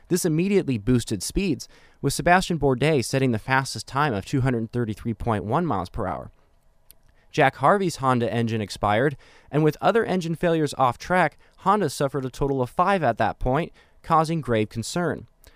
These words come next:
Racer dot com reported Friday that Honda was imposing practice limits on the teams to preserve the life of the engines,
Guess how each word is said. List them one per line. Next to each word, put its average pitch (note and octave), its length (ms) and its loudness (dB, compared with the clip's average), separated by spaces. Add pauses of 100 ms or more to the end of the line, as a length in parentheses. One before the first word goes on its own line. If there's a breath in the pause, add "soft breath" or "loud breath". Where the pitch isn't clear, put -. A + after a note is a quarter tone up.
(160 soft breath)
Racer C3+ 300 -2
dot A#2+ 200 4
com E3 300 2
reported A2+ 400 -2
Friday A2 340 2
that A#2 200 0
Honda E3 360 0
was A#2+ 180 -2
imposing D3+ 520 0
practice E3 500 -4
limits A#2+ 220 -2
on A2 100 -4
the G#2 60 -4
teams C#3+ 420 -4 (240 soft breath)
to B2 140 -8
preserve C3 420 -2
the B2+ 80 -2
life A2 260 0
of G#2+ 100 -6
the G2+ 140 -4
engines, B2 400 -4